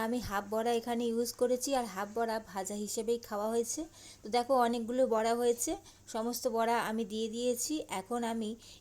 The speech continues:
এর সাথে পরিমাণ মতন একটু ধনে পাতা কুচি ওপর থেকে ছড়িয়ে দিচ্ছি। এর সাথেই আমি এক চামচ ঘি অ্যাড করে দিচ্ছি,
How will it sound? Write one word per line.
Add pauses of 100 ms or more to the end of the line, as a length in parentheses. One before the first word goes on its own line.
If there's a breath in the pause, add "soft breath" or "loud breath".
(180)
এর
সাথে (180)
পরিমাণ (100)
মতন (100)
একটু (120)
ধনে
পাতা
কুচি
ওপর (100)
থেকে (100)
ছড়িয়ে
দিচ্ছি। (2750)
এর (100)
সাথেই (120)
আমি (640 soft breath)
এক (100)
চামচ (180)
ঘি (140)
অ্যাড (100)
করে
দিচ্ছি,